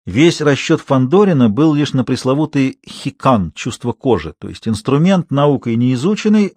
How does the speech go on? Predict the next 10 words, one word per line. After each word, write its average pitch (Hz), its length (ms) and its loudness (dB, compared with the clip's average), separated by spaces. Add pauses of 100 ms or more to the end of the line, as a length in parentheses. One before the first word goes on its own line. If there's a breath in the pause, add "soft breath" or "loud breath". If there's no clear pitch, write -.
а - 120 -6
стало 170 240 -2
быть, 170 160 -4
ненадежный. 117 720 -2 (1200)
Ниндзя 160 400 6
верят, 180 420 2
что - 220 -2
человеческий 139 600 -2
взгляд 131 280 0
материален. 123 600 -4